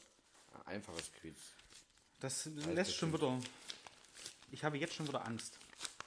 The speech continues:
Speaker 1: Ein einfaches Quiz. Ja, das fühlt sich auf jeden Fall schon mal dick an.
Speaker 2: Boah.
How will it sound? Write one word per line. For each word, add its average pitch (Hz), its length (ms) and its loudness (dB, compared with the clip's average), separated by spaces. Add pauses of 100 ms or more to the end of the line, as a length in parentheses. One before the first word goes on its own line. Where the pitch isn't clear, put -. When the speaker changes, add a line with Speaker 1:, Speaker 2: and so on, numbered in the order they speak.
(560)
Speaker 1:
Ein - 220 -6
einfaches 85 320 -6 (180)
Quiz. 78 240 -10 (1900)
Ja, - 100 -12
das 156 160 -8
fühlt 127 160 0
sich 117 80 0
auf 110 40 4
jeden 113 120 4
Fall 104 100 2
schon 101 120 0
mal 87 100 2
dick - 200 -6
an. 76 160 -4 (200)
Speaker 2:
Boah. 95 160 -8